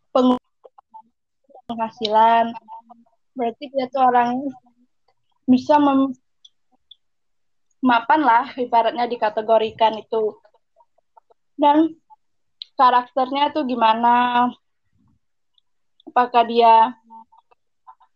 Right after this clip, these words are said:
suka main kasar atau lebih ke mudah marah, emosian gitu.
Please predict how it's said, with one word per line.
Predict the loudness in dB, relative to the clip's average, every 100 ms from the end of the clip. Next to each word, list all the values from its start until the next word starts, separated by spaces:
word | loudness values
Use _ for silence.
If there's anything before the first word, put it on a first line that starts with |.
| _ _ -20 _ _ _ _ -12
suka | -4 -2
main | 0 -4 -4
kasar | -2 -2 2 2 4 4 2 -4 _ -18 _
atau | -8 -6 -2 0 2 2 2 0 -6 _ _ _ _ -20 -20 _ -20 -20 _ _
lebih | -14 -8 -4 -4 -2
ke | -2 0 2 0 -2 -10 _ _ _ _ _ _ _ _ _ _ _ _ _ _ _ -4
mudah | -2 0 0
marah, | 2 2 2 2
emosian | 0 -2 -4 -4 2 2 2 0
gitu. | -2 0 0